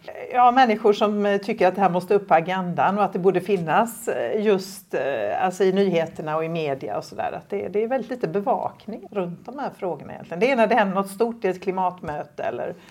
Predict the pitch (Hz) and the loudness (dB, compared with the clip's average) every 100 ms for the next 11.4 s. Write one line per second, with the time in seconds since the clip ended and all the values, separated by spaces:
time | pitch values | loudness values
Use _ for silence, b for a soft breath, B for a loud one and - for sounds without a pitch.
0 | B B - 185 135 180 175 113 175 185 | B B -8 -6 -6 -6 -4 0 2 2
1 | 180 165 135 147 - 185 151 - 127 190 | 0 -2 -4 -8 -6 -6 -6 -6 -8 -8
2 | 202 233 247 247 220 277 269 202 202 220 | -6 -6 -4 -4 -4 -6 -4 -4 -4 -8
3 | b b b b - - - _ b b | b b b b -2 -2 -4 _ b b
4 | b b b b b 247 220 151 220 302 | b b b b b -8 -6 -4 -6 -6
5 | 240 - - - 220 226 302 226 226 220 | -8 -10 -14 0 2 6 6 6 4 2
6 | - 220 208 185 185 180 180 - 226 202 | 2 2 4 2 2 2 2 0 -2 2
7 | 190 160 151 165 165 160 190 190 262 247 | 2 4 6 6 4 0 -2 2 8 10
8 | 190 190 190 190 233 277 - 269 170 - | 10 8 6 4 2 -2 -4 -6 -6 -8
9 | 185 220 226 240 233 214 214 214 - 208 | 0 2 2 -2 -2 0 0 0 -4 -4
10 | 202 208 208 180 185 208 190 208 196 - | -4 -6 -6 -6 -6 -8 -6 -6 -8 -8
11 | 202 - - - | -8 -12 -18 -20